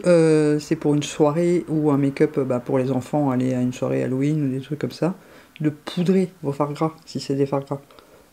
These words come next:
Sinon ça va bouger. Là moi je le fais pas parce que je reste pas maquillée comme ça.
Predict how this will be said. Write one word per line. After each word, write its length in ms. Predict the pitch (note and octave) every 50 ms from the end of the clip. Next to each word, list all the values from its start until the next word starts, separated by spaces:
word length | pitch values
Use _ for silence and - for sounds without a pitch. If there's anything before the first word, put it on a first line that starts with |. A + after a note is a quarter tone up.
| _ _
Sinon 180 | - - D3+ D#3+
ça 120 | D#3+ D#3+
va 80 | C#3 C3+
bouger. 340 | C3 C#3 C#3+ D3 E3+ E3 E3+ - _ _ _ - _ -
Là 120 | D3+ D3+
moi 120 | D3 D3 C#3+
je 100 | C3+ C#3
le 60 | B2+
fais 140 | - C#3+ C3
pas 160 | C3+ D#3+ D#3+
parce 180 | E3 E3+ -
que 540 | - - C3+ B2 A#2+ A#2 A#2 B2+ C3 C3 C3 B2+
je 60 | B2+
reste 380 | B2 B2 B2+ - - - - -
pas 80 | - C3
maquillée 380 | C3+ B2 A#2+ - - C#3+ C#3+
comme 200 | C#3+ - C#3 C#3
ça. 180 | - - D3